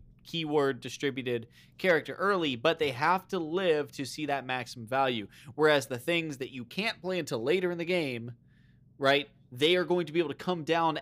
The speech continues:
and realize that value, assuming you've been playing towards them. So really, it's just a timing of the game perspective, but I do think that it is interesting to say that, wow, they seem to really associate these A D Cs as, um,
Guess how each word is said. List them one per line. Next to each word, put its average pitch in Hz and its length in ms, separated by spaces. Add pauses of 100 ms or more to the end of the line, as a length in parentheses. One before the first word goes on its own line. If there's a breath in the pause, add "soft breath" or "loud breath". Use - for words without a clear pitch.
and 131 340 (140)
realize 135 840
that 127 200
value, 120 340
assuming 165 480
you've 139 140
been 123 160
playing 120 300
towards 117 560
them. 98 160 (200 soft breath)
So - 160
really, 269 400
it's 151 160
just 208 200
a 107 60
timing 165 500
of 120 100
the 123 60
game 147 260
perspective, 170 500
but 135 100
I 131 60
do 247 220
think 180 300
that 143 140
it 120 140
is 113 160
interesting 113 720 (340 loud breath)
to 139 100
say 131 260
that, 113 180
wow, 123 280
they 113 180
seem 135 300
to 123 200
really 127 280
associate 147 840
these 135 320 (480 soft breath)
A 131 160
D 123 140
Cs 120 560 (140)
as, 131 760 (380)
um, 120 520